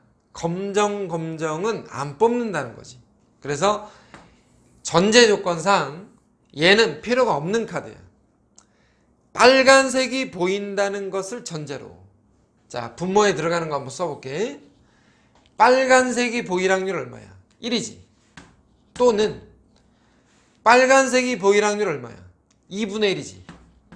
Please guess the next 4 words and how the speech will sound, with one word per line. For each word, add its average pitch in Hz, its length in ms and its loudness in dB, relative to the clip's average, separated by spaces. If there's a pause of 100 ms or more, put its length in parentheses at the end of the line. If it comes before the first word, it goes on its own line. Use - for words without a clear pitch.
(220)
이것들 240 720 2 (340)
중에서 180 960 2
그 - 60 -12
말이거든. 220 540 2